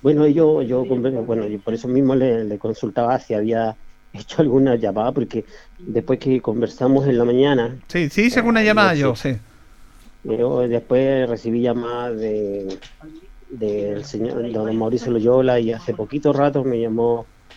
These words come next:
Speaker 1: eh, Marco Álvarez, porque ellos tienen que completar una, una, una, un cuaderno de cargo que se llama,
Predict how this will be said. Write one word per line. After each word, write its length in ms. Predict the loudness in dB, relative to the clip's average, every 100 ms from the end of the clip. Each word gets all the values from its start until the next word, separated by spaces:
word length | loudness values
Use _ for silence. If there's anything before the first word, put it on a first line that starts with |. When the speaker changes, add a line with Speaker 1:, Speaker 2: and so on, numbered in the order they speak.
| -16 -8
Speaker 1:
eh, 840 | -6 -4 -6 -6 -8 -10 -12 -14 -12
Marco 360 | -8 -6 -4 -4
Álvarez, 320 | -2 -2 -4 -8 _ -20 _ _
porque 440 | -6 -2 4 4 4
ellos 340 | 2 2 0 0
tienen 300 | 2 2 0
que 160 | -2
completar 440 | -2 -2 -2 -2 0
una, 320 | -2 -2 -6 -10 -8
una, 460 | -4 -4 -4 -8 -12 -14 -16 -18 -20 -20 -20 -20 _ _ _ _ -8
una, 380 | -6 -6 -6 -6 -2
un 100 | 2
cuaderno 380 | 2 4 4 2
de 80 |
cargo 280 | 2 0 0
que 100 | -2
se 140 | -4 -4
llama, 500 | -2 -2 -2 -4